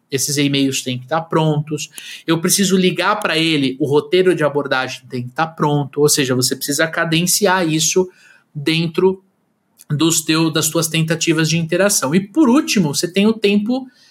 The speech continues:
de duração dessa cadência, Dani. Quanto tempo vai durar? E assim, não, não confunda o tempo de duração com a quantidade de interações, né? Eu posso ter quinze atividades, mas essas quinze atividades, elas podem ser distribuídas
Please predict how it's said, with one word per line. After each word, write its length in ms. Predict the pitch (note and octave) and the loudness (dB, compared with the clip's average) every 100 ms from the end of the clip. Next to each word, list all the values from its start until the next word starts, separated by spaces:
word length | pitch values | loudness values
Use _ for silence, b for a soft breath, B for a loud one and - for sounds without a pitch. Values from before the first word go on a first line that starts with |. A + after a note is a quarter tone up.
| B B | B B
de 140 | D#3+ F#3 | -2 0
duração 560 | A3+ B3 B3 - C4+ | 2 2 2 2 2
dessa 260 | C#4+ - - | 2 2 0
cadência, 600 | - E3+ D#3 C3 - B2+ | -2 0 0 0 -4 -2
Dani. 340 | C#3+ B2 A2+ - _ _ _ _ _ _ _ _ | 0 0 -2 -14 _ _ _ _ _ _ _ _
Quanto 440 | C#4 G4+ G4+ F#4+ - | 0 0 0 -2 0
tempo 540 | A#3+ A#3 F#3+ E3 D#3 | 2 2 2 2 0
vai 240 | D#3 D#3 | 2 0
durar? 280 | D3 C#3 C3+ | 2 0 0
E 80 | D3+ | 0
assim, 440 | G3 - E3 B2+ - _ - | 0 0 -2 -4 -12 _ -2
não, 160 | F#3 A3 | 2 2
não 180 | G3+ A3+ | 4 2
confunda 500 | C4 B3 B3+ A3+ F3+ | 4 2 4 4 2
o 100 | - | 0
tempo 340 | G#3 D4+ E4 A#3+ | 0 0 0 -2
de 100 | G3+ | 2
duração 580 | F#3+ F3+ D#3+ - A3 | 2 2 0 0 0
com 160 | A3+ A#3 | 2 2
a 120 | A#3+ | 2
quantidade 540 | A#3 A#3 A3 F#3+ G3 G3 | 2 0 0 0 0 -2
de 160 | G3+ | 0
interações, 800 | G#3 G#3+ A#3+ - E3+ B2+ B2 - _ _ _ _ _ _ _ | 0 2 -2 -2 -4 -6 -10 -18 _ _ _ _ _ _ _
né? 280 | C#3+ F#3+ F#3+ | -2 0 0
Eu 120 | - | 0
posso 340 | D#3+ F3 E3 | -2 -2 -4
ter 260 | D#3+ D#3 D#3 | 0 0 0
quinze 320 | F#3+ G3+ F3 | 2 4 2
atividades, 640 | E3 D#3+ D#3 F3 A#3+ G3+ E3 | 0 0 0 0 0 -2 -2
mas 160 | D#3+ | 0
essas 260 | F3 F#3+ - | 2 2 0
quinze 240 | F#3+ F3 | 2 0
atividades, 500 | E3 D#3 D3 F#3 G#3 | 0 -2 0 0 2
elas 200 | F#3 F3+ | 0 0
podem 260 | - G3 G3 | 0 0 2
ser 160 | F#3+ | 0
distribuídas 1120 | F3+ F3+ - F3 E3+ D#3 E3 A#3 G3 - - | 0 0 -2 -2 0 2 2 4 4 2 -4